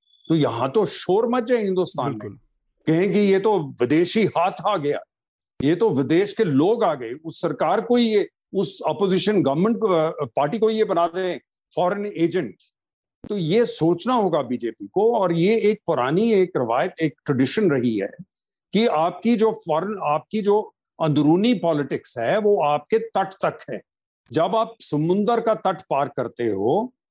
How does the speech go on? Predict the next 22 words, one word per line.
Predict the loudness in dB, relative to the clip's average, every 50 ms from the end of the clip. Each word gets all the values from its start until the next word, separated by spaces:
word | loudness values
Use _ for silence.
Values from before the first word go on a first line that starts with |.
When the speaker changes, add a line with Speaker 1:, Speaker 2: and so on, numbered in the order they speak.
| _ _ 0
Speaker 1:
तो | 0
वो | 2 2 2 2 2 2
आपके | 2 2 0 0 0 0 0 2
जो | 2 2
डिफरेंसेस | 2 2 -2 -4 -4 -6 -8 -8 -8 -8 -4 -2
है | 0 0 0
उनको, | 0 0 0 2 2 2 4 2 0 -4 -8 -4 -2
जो | 0 0
आप, | 2 0 -2 -4 -8 -10 -4 -2
आप, | -2 -2 -2 -2 -4 -4 -2 -2
आपस | -2 -2 0 -2 -4 -2 -2
में | 0 0
आपके | 0 -2 -2 0 0
मतभेद | 2 2 2 0 -2 -4 -2 0 0 0 0
हैं | -2 -4 -6 _ _ _ _ _ _ _ _ _ _ _ _ _ _ -4
राजनीतिक, | -2 0 2 2 2 2 2 2 0 -2 -4 -4 -6 -12 _ _ _ _ _ _ -2
उनको | -2 0 2 2 2
घर | 2 0 0 0 0 0
पे | 0 0 -2
छोड़ | -2 -2 -2 -2 -2 -2
जाएं। | -2 -4 -8 -10 -12 -16 _ _ _ -10
Speaker 2:
हम्म। | -8 -6 -6 -6 -8 -10 -12